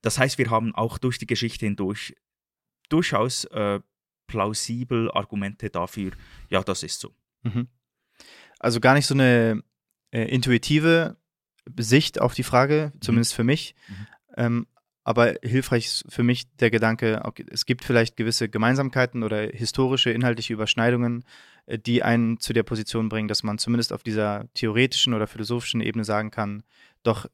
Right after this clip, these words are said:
Speaker 2: das ist eigentlich derselbe Gott, wenn auch vielleicht unterschiedliche Perspektiven.
Speaker 1: Ja.
Speaker 2: Die orthodoxe Position ist die, äh, gegenteilige. Die Orthodoxen haben in dieser Debatte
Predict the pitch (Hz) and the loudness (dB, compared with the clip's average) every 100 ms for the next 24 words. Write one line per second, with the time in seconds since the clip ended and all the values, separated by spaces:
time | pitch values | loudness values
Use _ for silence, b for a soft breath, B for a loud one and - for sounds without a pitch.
0 | - 107 - 110 - 107 117 107 - 101 | -12 -10 -6 -6 -2 0 0 -2 -4 -4
1 | 104 101 104 - - 113 120 117 - 110 | -4 -4 -6 -6 -2 2 2 2 0 0
2 | - 117 113 117 110 107 113 - 104 120 | 0 -4 -4 -8 -12 -8 -8 -8 -6 -4
3 | 104 104 B B B 95 - 120 117 139 | -4 -8 B B B -8 2 2 6 6
4 | 165 151 139 127 - 120 120 - 120 117 | 6 2 0 0 2 0 0 -4 0 0
5 | 120 - _ _ 110 110 107 - 135 170 | -2 -8 _ _ -4 -4 -2 2 4 4
6 | 156 156 156 180 202 _ b b - 117 | 4 4 4 0 -2 _ b b -6 -2
7 | 113 127 120 120 127 117 - 117 117 117 | 0 2 0 0 -2 -2 -2 -2 -2 -4
8 | - - 123 117 117 110 117 - 113 113 | -10 -4 -2 0 0 2 0 2 -2 -2